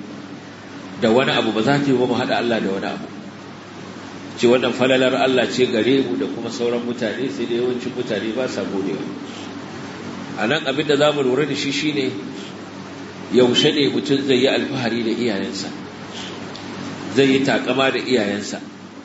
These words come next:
Shi ne lokacin da iyayen suka zama na kirki ne. To, ya kamata ɗa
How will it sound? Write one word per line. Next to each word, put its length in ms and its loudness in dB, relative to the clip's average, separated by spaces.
Shi 240 -4
ne 80 -4
lokacin 420 -2
da 80 -2
iyayen 420 0
suka 240 -6
zama 200 -4
na 80 -2
kirki 480 2
ne. 80 -4
To, 80 -2
ya 160 4
kamata 600 -2
ɗa 200 -2